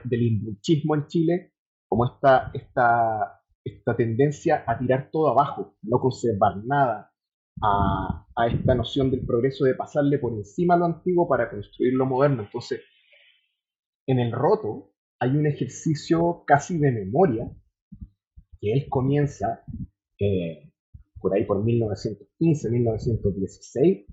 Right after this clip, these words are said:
a, a planear, a, a fraguar, estando en Europa, porque él lo que pretende es dar cuenta, ya en esa época, de un Santiago que ve que se fue,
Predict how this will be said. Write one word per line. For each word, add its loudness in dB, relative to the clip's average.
a, 2
a 2
planear, 0
a, -2
a -20
fraguar, 2
estando 2
en 4
Europa, 0
porque 2
él -2
lo 0
que 0
pretende 0
es -4
dar 0
cuenta, -2
ya 6
en -2
esa 0
época, 0
de 0
un 2
Santiago 0
que 0
ve 0
que -8
se -8
fue, 6